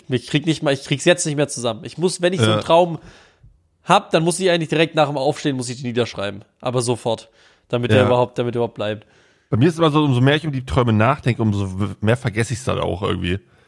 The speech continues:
Speaker 2: Aber ich hab so einen Traum, der kommt einfach immer wieder. Das
Speaker 1: Oh.
Speaker 2: ist ganz weird. Ich träum andauernd, dass ich zur Schule gehe noch.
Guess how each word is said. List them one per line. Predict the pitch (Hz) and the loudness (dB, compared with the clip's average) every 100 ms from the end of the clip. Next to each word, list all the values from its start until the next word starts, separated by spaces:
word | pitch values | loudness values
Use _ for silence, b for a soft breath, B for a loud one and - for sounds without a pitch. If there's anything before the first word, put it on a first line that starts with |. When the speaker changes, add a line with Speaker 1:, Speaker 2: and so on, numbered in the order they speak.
| b b _ _ - | b b _ _ -2
Speaker 2:
Aber | 113 117 117 - - | 2 2 2 -8 -10
ich | 131 170 | -4 -4
hab | 131 | -4
so | - | -2
einen | 147 202 | 0 -2
Traum, | 214 185 190 180 | -2 0 0 0
der | 156 | 0
kommt | 165 151 | 0 0
einfach | 156 135 - | -2 -4 0
immer | 170 214 190 | 2 2 0
wieder. | 214 262 302 | -2 -2 -2
Das | - | 0
Speaker 1:
Oh. | 196 | 2
Speaker 2:
ist | 170 | 4
ganz | 190 208 | 2 0
weird. | 151 214 277 _ b b b b | -4 -4 -4 _ b b b b
Ich | 147 131 - | -4 -4 -4
träum | - 190 202 | 0 2 2
andauernd, | 196 240 220 220 214 | -2 2 2 2 0
dass | 208 | -4
ich | 190 - | -4 -2
zur | 165 | -2
Schule | - 285 | 0 -2
gehe | - 101 98 | 0 0 0
noch. | 95 - | -2 -4